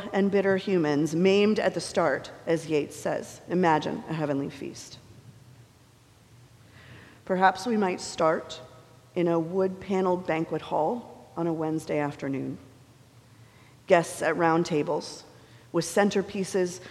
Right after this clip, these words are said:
blooming altar flowers from the Sunday before. A piano thumps away at show tunes or torch songs, and red-aproned people flit in and out of doors, clanking plates.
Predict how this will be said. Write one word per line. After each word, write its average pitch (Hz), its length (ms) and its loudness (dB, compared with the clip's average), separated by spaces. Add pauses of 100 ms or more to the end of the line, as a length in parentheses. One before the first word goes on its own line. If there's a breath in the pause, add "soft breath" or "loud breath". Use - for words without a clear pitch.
(140)
blooming 214 400 4
altar 175 340 6
flowers 147 460 4
from 156 160 0
the 151 60 0
Sunday 147 300 0
before. 143 480 -4 (1040)
A 185 60 6
piano 196 500 6
thumps 196 320 2
away 185 220 6
at 151 80 2
show 196 260 4
tunes 185 560 -2
or 165 100 -2
torch 185 340 -2
songs, 170 520 2 (260 loud breath)
and 170 160 0
red-aproned 196 800 6
people 185 360 0
flit 185 300 2
in 185 160 4
and 180 100 4
out 180 120 4
of 175 120 0
doors, 160 560 0
clanking 160 360 -2
plates. - 580 -10